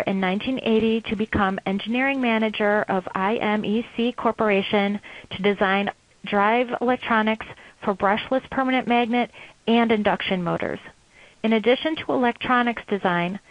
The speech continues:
Bob managed application support and worked with many customers to select motion control solutions for myriad applications. Currently, Bob is a consultant working with Infranor. Jack Curl holds a Bachelor of Science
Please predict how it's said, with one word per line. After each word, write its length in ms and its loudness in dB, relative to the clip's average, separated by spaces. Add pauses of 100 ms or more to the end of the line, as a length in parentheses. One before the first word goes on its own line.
(280)
Bob 240 4
managed 540 0 (160)
application 720 -2
support 580 0
and 240 2
worked 300 0
with 160 -4
many 220 2
customers 680 0
to 140 -4
select 400 0
motion 320 -4
control 460 0
solutions 580 0 (100)
for 100 0
myriad 440 4
applications. 800 -2 (640)
Currently, 400 2
Bob 340 4
is 140 0
a 40 -4
consultant 680 0 (100)
working 340 0
with 200 2
Infranor. 720 -4 (720)
Jack 240 0
Curl 380 2
holds 240 -2
a 60 -2
Bachelor 520 0
of 160 0
Science 340 0